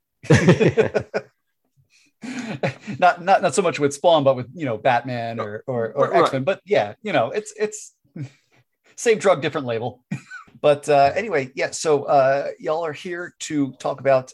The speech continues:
Speaker 2: uh, Justice Warriors, your series from Ahoy Comics, uh, colored by Felipe Sobreiro. Uh, issue number one is in stores now. Issue number two is due out July thirteenth. As of this recording, as always, uh, things are subject to change. But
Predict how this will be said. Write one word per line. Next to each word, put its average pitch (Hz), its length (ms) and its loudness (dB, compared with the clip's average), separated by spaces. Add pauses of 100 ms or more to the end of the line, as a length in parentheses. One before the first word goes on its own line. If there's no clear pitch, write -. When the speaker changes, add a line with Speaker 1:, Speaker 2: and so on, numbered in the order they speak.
Speaker 2:
uh, 113 220 -12
Justice 143 380 -8
Warriors, 131 380 -6
your 117 60 -10
series 127 340 -6
from 120 120 -10
Ahoy 110 200 -6
Comics, 165 480 -8 (300)
uh, 110 240 -4
colored 135 280 2
by 120 200 4
Felipe 127 260 -8
Sobreiro. 202 640 -2 (440)
Uh, 117 460 -2 (340)
issue 170 220 -6
number 147 160 -2
one 143 300 0
is 117 100 -4
in 120 80 -8
stores 113 320 -10
now. 147 300 2
Issue 135 180 -8
number 113 160 -6
two 139 320 -6
is 123 140 -10
due 123 120 -8
out 120 200 -4
July 117 280 -2
thirteenth. 139 600 -10
As 113 160 -4
of 110 100 -12
this - 220 -12
recording, 151 500 -8
as 113 300 -8
always, 127 720 -6
uh, 113 320 -10
things 110 180 -8
are 113 60 -12
subject 117 340 -10
to - 80 -20
change. 208 400 -8 (440)
But 120 220 2